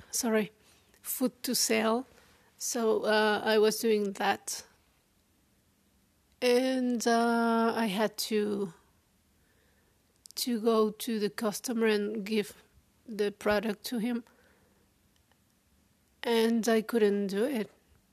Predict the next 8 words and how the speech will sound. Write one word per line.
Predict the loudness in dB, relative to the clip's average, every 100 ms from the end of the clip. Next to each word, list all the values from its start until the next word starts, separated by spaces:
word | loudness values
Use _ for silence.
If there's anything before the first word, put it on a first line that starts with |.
| _ -6
you | 0 2
know, | 2 0 -4
because | -6 -4 -2 2
I | 2
had | 4 0
to | 0
go | 2 4 4 0 -6
walking | 4 4 4 -2 -4 -6